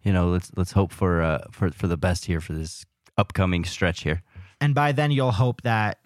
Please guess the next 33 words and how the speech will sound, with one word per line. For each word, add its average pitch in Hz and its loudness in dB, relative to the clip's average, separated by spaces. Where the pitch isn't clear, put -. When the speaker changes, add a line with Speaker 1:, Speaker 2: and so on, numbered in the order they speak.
Speaker 2:
I, 127 2
I 123 0
mean, 127 0
Taves 131 -2
likely 110 -4
will 101 -4
be 113 -2
back 123 0
by 131 0
then, 139 0
but 117 -2
you 110 0
hope 107 0
that 110 -2
Francouz 110 -4
and 107 -2
Nichushkin 104 -4
are 101 -2
also 104 -2
back 117 0
by 123 0
then 123 0
as 113 -2
well, 113 0
so 120 -4
that 107 2
going 120 2
into 113 2
that 104 0
stretch 120 -2
on 113 2
the 104 2
eleventh, 110 2